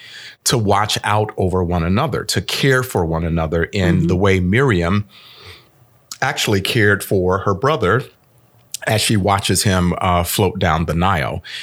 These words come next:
Speaker 1: And, um, and so she's watching over him as a big sister does. And then what happens?
Speaker 2: Yeah. And then who should come down to the water but the Pharaoh's daughter?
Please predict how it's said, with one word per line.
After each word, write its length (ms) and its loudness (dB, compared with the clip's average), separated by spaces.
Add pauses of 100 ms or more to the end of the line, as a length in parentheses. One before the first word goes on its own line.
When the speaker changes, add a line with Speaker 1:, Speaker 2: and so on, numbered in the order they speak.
(320)
Speaker 1:
And, 560 2
um, 640 0 (260)
and 180 -2
so 320 -2
she's 540 0
watching 600 2
over 320 2
him 260 0
as 180 0
a 60 -2
big 240 -2
sister 560 0
does. 680 -2 (340)
And 140 2
then 120 4
what 120 0
happens? 420 -8 (240)
Speaker 2:
Yeah. 240 0 (540)
And 180 2
then 180 4
who 360 0
should 240 -2
come 180 2
down 340 2
to 120 -2
the 100 0
water 500 0 (360)
but 140 -2
the 60 4
Pharaoh's 600 0
daughter? 340 -2